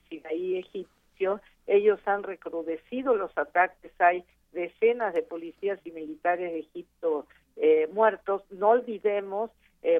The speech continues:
más que una represalia, yo diría, bueno, hay una estrategia de, también del Estado y del grupo Estado Islámico que está siendo acorralado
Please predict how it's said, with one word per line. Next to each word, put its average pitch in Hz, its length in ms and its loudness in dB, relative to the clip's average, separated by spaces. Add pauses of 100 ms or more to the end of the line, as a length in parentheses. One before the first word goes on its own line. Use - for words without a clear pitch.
más 226 220 0
que 208 120 -4
una 208 200 -4
represalia, 165 880 0
yo 165 200 -6
diría, 180 400 -4
bueno, 170 260 -4
hay 160 120 -6
una 160 160 -10
estrategia 220 600 0
de, 185 260 -6 (240)
también 202 300 -2
del 190 160 -2
Estado 185 500 0
y 180 160 -4
del 170 200 -4
grupo 196 280 -6
Estado 185 240 -2
Islámico 190 480 -2
que 156 120 -8
está 170 340 -6
siendo 247 320 0
acorralado 170 960 0